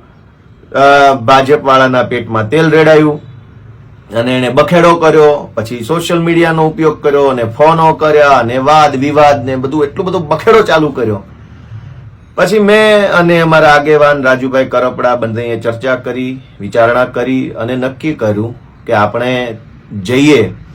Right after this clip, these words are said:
અને ભાજપવાળાને મુદ્દો આડા પાટે ચડાવવાની તક મળી જાય એવું નથી થવા દેવું. કેમ કે આ આખો જે મુદ્દો છે, આ આખી જે ન્યાયની માંગણી છે,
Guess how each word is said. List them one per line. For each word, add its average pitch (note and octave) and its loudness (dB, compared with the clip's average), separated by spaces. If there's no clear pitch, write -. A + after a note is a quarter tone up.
અને B2 -2
ભાજપવાળાને A#2+ 0
મુદ્દો D3 0
આડા E3 4
પાટે F3+ 0
ચડાવવાની D#3+ 0
તક E3 -2
મળી D3 0
જાય A2+ -2
એવું B2+ -4
નથી A2 -8
થવા F#2 -10
દેવું. F2 -10
કેમ D3 2
કે E3+ 0
આ E3 4
આખો D3+ 0
જે G3 0
મુદ્દો B2+ -2
છે, G2 -10
આ F2 -16
આખી B2 -2
જે E3 -4
ન્યાયની D3+ 0
માંગણી F3+ 2
છે, G#2 -10